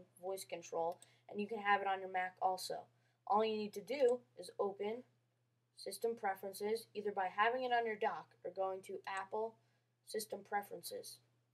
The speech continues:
Go to System Speech, and you'll have two, text to speech or speech recognition. Obviously,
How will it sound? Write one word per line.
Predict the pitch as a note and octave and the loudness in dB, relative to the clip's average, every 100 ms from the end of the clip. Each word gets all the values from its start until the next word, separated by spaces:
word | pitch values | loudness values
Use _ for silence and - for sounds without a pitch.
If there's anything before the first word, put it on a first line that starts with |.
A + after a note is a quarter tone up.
| - _ _ _ _ _ _ _ _ _ _ | -20 _ _ _ _ _ _ _ _ _ _
Go | G#3+ G#3 G#3 | 4 4 2
to | A3 | -2
System | G3+ - B3 - D4+ D4+ D4+ _ _ _ _ | -2 4 4 4 -4 -6 -10 _ _ _ _
Speech, | - - A#3 - - - - _ _ _ _ _ _ _ _ _ _ _ - | -16 -10 -10 -10 -12 -12 -16 _ _ _ _ _ _ _ _ _ _ _ -8
and | G3 | 2
you'll | F#3+ | 4
have | F#3 - | 4 2
two, | - G3+ D#3 - _ _ _ _ _ | 2 2 2 -6 _ _ _ _ _
text | G#3 G#3 - | -2 -2 -4
to | F#3+ | -6
speech | - A3+ B3 - - | -6 -4 -4 -4 -6
or | |
speech | F#3+ - G#3 - | -8 -8 -8 -4
recognition. | F3 F3 F3 F3 E3 - F3+ _ _ | -4 -4 -12 -14 -14 -16 -20 _ _
Obviously, | F3 F3 F#3 F#3+ - A#3+ | 0 2 0 -2 2 2